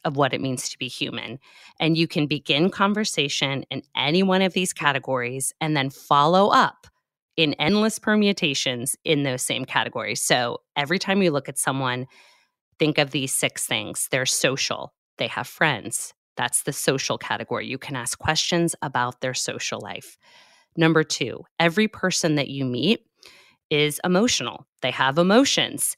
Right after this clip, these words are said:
You can ask about how they're feeling. Number three, every person's physical, that people actually like you to ask some questions about their bodies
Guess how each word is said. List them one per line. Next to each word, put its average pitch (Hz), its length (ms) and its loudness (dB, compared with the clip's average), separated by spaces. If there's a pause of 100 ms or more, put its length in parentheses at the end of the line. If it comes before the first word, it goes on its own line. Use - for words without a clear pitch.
(120)
You 147 100 -6
can 160 160 -2
ask 147 280 2
about 175 240 2
how 170 120 2
they're 165 140 0
feeling. - 560 -4 (720)
Number 190 260 4
three, 196 640 0
every 208 240 2
person's 240 500 0
physical, - 640 0 (120)
that - 120 2
people 330 300 2
actually 247 460 4
like 190 320 0
you 208 80 2
to - 120 0
ask 175 220 -4
some 180 140 2
questions 202 580 0
about 156 240 2
their 131 160 -2
bodies 175 720 0